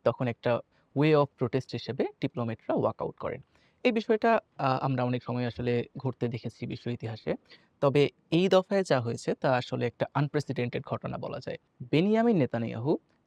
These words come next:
যে সময়টায় তার জাতিসংঘ সাধারণ পরিষদের অধিবেশন কথা বলছিলেন, সেই সময়ে প্রায়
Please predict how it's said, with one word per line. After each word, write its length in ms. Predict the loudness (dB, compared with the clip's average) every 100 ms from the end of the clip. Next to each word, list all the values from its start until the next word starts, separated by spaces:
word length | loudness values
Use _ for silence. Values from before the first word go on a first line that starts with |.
| -2
যে 120 | -2
সময়টায় 420 | 0 -2 -2 -4
তার 180 | 0 -2 0
জাতিসংঘ 500 | -2 -2 -6 -6 -6
সাধারণ 320 | -4 0 0 0
পরিষদের 400 | -2 -4 -4 -2
অধিবেশন 480 | -4 -4 -4 -4 -6 _ -20 _ -2
কথা 240 | 0 2
বলছিলেন, 440 | 0 -2 -2 -2 -2
সেই 260 | -8 -2 0
সময়ে 360 | 0 -2 0 -4 -6 _ _ _
প্রায় 340 | 4 6 6